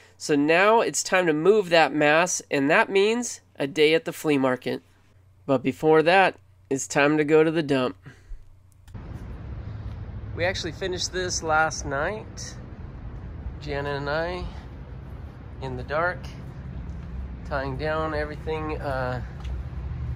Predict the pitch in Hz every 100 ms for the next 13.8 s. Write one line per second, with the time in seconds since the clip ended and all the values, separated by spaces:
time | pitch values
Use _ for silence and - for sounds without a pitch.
0 | - - - - 135 135 - - - -
1 | - - - - - - - - 135 147
2 | 143 143 131 113 127 120 131 123 120 123
3 | 123 - - - - 160 170 180 175 147
4 | 139 - 156 139 113 - - - - 147
5 | 143 151 156 156 139 160 143 139 135 156
6 | 196 190 190 - - - - - - -
7 | - - - 165 175 156 165 143 165 156
8 | 135 151 147 143 156 143 135 135 - -
9 | - - - - - - 127 123 123 143
10 | 151 113 120 - 151 - 139 131 135 123
11 | 135 135 135 120 127 143 135 131 135 131
12 | 135 - 131 - 139 - 135 123 113 127
13 | 117 127 123 113 135 127 120